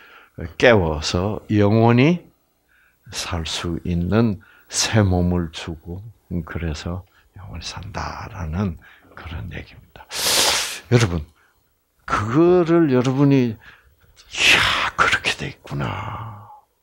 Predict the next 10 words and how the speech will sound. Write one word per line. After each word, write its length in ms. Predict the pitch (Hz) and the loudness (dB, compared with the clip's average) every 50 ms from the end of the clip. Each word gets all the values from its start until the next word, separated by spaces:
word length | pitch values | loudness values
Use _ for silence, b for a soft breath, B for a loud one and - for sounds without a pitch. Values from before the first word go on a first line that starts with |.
| _ _ _ _ _ _ _ _ _ _ _ _ _ _ _ _ _ _ _ _ _ _ _ _ _ _ _ _ _ _ _ _ _ | _ _ _ _ _ _ _ _ _ _ _ _ _ _ _ _ _ _ _ _ _ _ _ _ _ _ _ _ _ _ _ _ _
라고 420 | - 117 110 113 120 120 113 131 120 | -6 -2 0 2 2 2 4 2 2
생각하면 1120 | - - 127 131 139 127 110 - - - - 101 101 98 85 76 82 92 92 78 67 - - - _ _ _ _ _ _ _ _ _ _ _ _ _ _ _ _ _ _ _ _ _ _ _ _ _ _ _ _ _ _ _ _ _ _ B B B B B | 4 4 4 4 4 2 0 -2 -4 -4 -2 0 0 0 0 0 -2 -2 -4 -4 -6 -10 -14 -20 _ _ _ _ _ _ _ _ _ _ _ _ _ _ _ _ _ _ _ _ _ _ _ _ _ _ _ _ _ _ _ _ _ _ B B B B B
좋을까, 420 | - - 98 92 87 - 120 110 | -6 -4 -4 -4 -4 -4 -4 -4
안 120 | 110 110 104 | -2 -4 -4
좋을까? 380 | - 110 101 107 - 113 107 - - _ _ _ _ _ _ _ _ _ _ _ _ _ _ _ _ _ _ _ b b b b b b b - | -4 -6 -8 -8 -10 -14 -16 -16 -20 _ _ _ _ _ _ _ _ _ _ _ _ _ _ _ _ _ _ _ b b b b b b b 0
꺼졌던 600 | - 107 117 - 135 120 - - 127 107 95 92 | 2 2 4 4 4 2 4 2 2 2 2 0
유전자들 640 | 92 92 - 117 107 104 107 107 98 92 - 95 - | -2 2 4 4 6 6 6 4 2 0 0 -4 -4
다 180 | - 78 80 - | -6 -8 -8 -6
켜질까, 520 | - 101 - 107 - - 113 - - - | -4 -2 -2 -2 0 -2 -4 -6 -6 -12
안 40 | 92 | -14